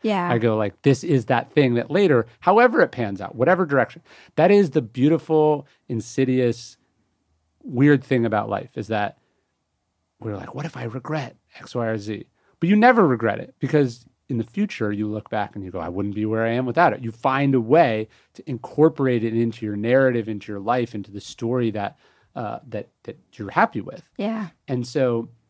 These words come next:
Speaker 2: you're worried so much in the moment, and you don't realize that, like, in the future, that worry will not exist. So why not just not do it?
Speaker 1: Right. I, yeah, I wish we could snap our fingers and,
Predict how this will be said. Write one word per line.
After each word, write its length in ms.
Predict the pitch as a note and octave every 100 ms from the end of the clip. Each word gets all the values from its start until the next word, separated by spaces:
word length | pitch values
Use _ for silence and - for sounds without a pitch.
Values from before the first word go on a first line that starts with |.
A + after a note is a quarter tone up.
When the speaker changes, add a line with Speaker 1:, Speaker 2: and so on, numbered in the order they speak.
| _ _ _ _ _
Speaker 2:
you're 220 | C3 C3
worried 460 | A#2 D#3 G3 C3 A2
so 240 | - C3+
much 200 | C3+ C#3
in 100 | A2+
the 60 | A2
moment, 500 | B2 G3+ C#3+ A2 G#2+
and 120 | A#2+
you 80 | A2
don't 300 | A2 B2 A2
realize 440 | A#2 B2 G#2+ G2+ -
that, 200 | G#2 G#2+
like, 160 | G#2 _
in 140 | B2
the 80 | G#2
future, 480 | - B2 A#2 G2+ G2+
that 160 | G#2 A2+
worry 220 | G#2+ G2
will 100 | G2+
not 240 | G2+ G#2
exist. 500 | G#2 - A2 - - _ _ _
So 220 | - -
why 320 | G2+ G2 G2+ G2+
not 320 | G2+ G2+ - _
just 300 | - - -
not 340 | G#2 G2+ -
do 160 | - -
it? 140 | G2+ -
Speaker 1:
Right. 420 | A3+ G#3+ G3+ F#3+ _ -
I, 80 |
yeah, 200 | A#3 A#3+
I 60 | G#3+
wish 220 | A3+ B3+
we 80 | A#3+
could 180 | A3 F#3+
snap 360 | - - G#3 G#3
our 100 | G#3
fingers 440 | A3 G#3+ G3+ F#3+
and, 280 | G3 G3+